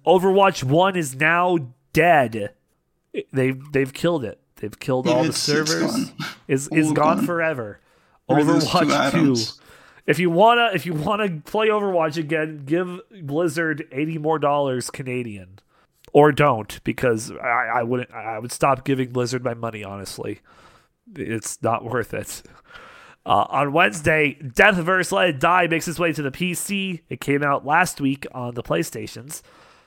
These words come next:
Speaker 1: On Thursday, Nier Autom-, Nier Automata, The End of Yorha Edition makes its way to the Switch, and Triple Take comes to the P C. And lastly, on Friday, No Man's Sky comes to the Switch,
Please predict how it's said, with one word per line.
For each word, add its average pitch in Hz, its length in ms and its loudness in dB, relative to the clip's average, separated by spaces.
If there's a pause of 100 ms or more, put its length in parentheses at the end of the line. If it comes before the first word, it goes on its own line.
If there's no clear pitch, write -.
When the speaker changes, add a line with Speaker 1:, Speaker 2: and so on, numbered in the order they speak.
(280)
Speaker 1:
On 139 200 0
Thursday, 170 760 0
Nier 180 300 0
Autom-, 190 340 4 (200)
Nier 190 320 2
Automata, 190 760 2
The 147 200 -4
End 185 240 2
of 190 100 6
Yorha 170 520 4
Edition 147 380 -2
makes 151 180 -6
its 143 100 -10
way 165 140 -2
to 151 80 -4
the 135 60 -4
Switch, - 680 -4 (540)
and 139 340 0
Triple 190 460 0
Take 104 400 -8
comes 127 340 -8
to 120 80 -6
the 104 80 -6
P 120 220 -10
C. - 460 -10 (440)
And 165 180 4
lastly, 196 400 4
on 151 200 2
Friday, 151 580 2
No 160 260 0
Man's 165 220 -2
Sky 131 420 0
comes 120 300 -8
to - 100 -8
the 123 80 -4
Switch, - 480 -6